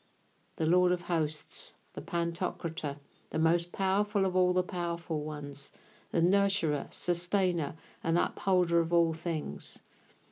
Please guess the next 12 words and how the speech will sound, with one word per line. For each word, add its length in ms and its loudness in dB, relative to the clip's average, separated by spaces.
The 80 2
warrior 440 4
king 420 0
comes 300 -4
to 160 0
us 160 0
now 300 0
and 80 2
he 100 2
asks 320 -2
the 80 0
question, 640 -8